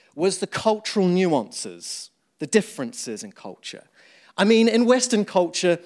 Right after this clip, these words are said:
we sort of think that we're all kind of the same, aren't we? I mean, we kind of really all are, but there are some certain differences when you go to different places. Now, this is what you need to know about Kiwi culture this morning. There is a sense of naive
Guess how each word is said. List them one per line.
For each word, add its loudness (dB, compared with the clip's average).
we -2
sort 4
of 0
think -2
that 0
we're -2
all 0
kind -2
of -8
the -14
same, -8
aren't -12
we? -20
I -12
mean, 0
we -4
kind -2
of -4
really -10
all -10
are, -6
but -2
there 2
are 2
some -4
certain -2
differences -8
when -10
you -14
go -8
to -14
different -20
places. -16
Now, 0
this 4
is 4
what 4
you -2
need 0
to -4
know 2
about -2
Kiwi 4
culture -4
this -4
morning. -16
There 4
is 4
a -6
sense 0
of -2
naive 2